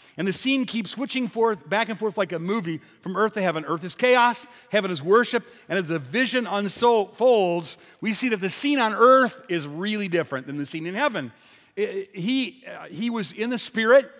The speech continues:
He saw a set throne, a permanent throne, chapter four and verse two. The one on the throne had an amazing appearance. There was a rainbow around the throne. The church in chapter three is where? It's on earth. Or is it in heaven or is it on earth?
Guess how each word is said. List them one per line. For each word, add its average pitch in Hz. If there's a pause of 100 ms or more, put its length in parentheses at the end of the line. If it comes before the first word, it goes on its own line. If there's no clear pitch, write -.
(380)
He 190
saw 214
a 185
set 220
throne, 220
a 175
permanent 233
throne, 190 (180)
chapter 185
four 190
and 175
verse 170
two. 185 (400)
The 170
one 208
on 285
the 233
throne 202
had 185
an 170
amazing 214
appearance. 160 (340)
There 196
was 190
a 165
rainbow 165
around 170
the 165
throne. 131 (400)
The 165
church 220 (120)
in 202
chapter 233
three 247
is 175
where? 165 (960)
It's 190
on 170
earth. 190
Or 175
is 147
it 175
in 170
heaven 277
or 202
is 190
it 202
on 190
earth? 151